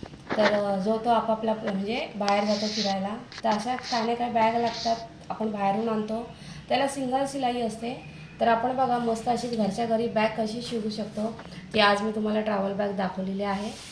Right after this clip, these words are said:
मस्त अशी आहे बघा, चार कप्प्यांची बॅग आहे, दोन कप्पे असे बाजूला लावलेले आहेत, या बाजूला एक कप्पा इथे आहे, एक कप्पा आतमध्ये आहे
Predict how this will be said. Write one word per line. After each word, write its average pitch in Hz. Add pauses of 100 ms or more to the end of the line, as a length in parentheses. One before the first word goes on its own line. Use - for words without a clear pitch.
(260)
मस्त 233
अशी 254
आहे 240
बघा, 240
चार 226
कप्प्यांची 226
बॅग 208
आहे, 208 (880)
दोन 233
कप्पे 262
असे 247
बाजूला 226
लावलेले 220
आहेत, 214
या 202
बाजूला 202 (120)
एक 220
कप्पा 214
इथे 208
आहे, 214
एक 196
कप्पा 202
आतमध्ये 196
आहे 196